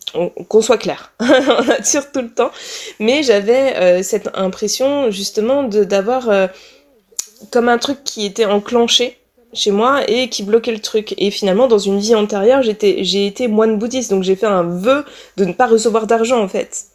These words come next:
Et il y avait ça aussi, et, et je me suis dit, bah tiens, si je le coupe, qu'est-ce qui se passe ? Et puis après, je me suis épanouie dans mon activité. Je, il y a des liens qui se sont faits. C'est, euh, et j'ai travaillé avec des personnes, parce que sur moi,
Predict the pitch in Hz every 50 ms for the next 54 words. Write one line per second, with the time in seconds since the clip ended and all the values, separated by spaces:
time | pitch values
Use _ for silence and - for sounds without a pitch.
0 | _ _ - - - - - - - - - 240 262 277 277 247 - - 202 214
1 | 214 233 247 247 - 320 311 311 294 247 240 233 - - 277 269 262 240 - 196
2 | 202 208 190 - - _ 202 196 - - 202 190 - 247 233 208 180 180 - 185
3 | 180 - - 226 208 - - 214 208 214 - 277 - 240 - - 214 214 - 226
4 | 226 - - - 269 262 254 196 180 - 202 185 180 180 - 262 262 - 220 196
5 | 190 - - 214 208 208 214 214 202 214 226 233 214 214 208 214 220 220 220 -
6 | - 240 240 233 254 247 226 226 - - _ _ _ _ _ _ _ _ _ -
7 | 180 196 196 196 180 185 180 226 233 226 220 226 277 294 294 277 - - - 220
8 | 220 214 220 214 214 - 226 202 196 - - - - - - - - - - -
9 | - - 226 226 226 226 208 190 190 190 190 185 - - 202 202 196 202 208 208
10 | - - 247 240 240 233 254 233 196 190 175 165 180 185 - 214 208 208 - -
11 | 294 294 262 214 - 180 - - - - - - - 208 185 190 202 208 214 214
12 | 196 190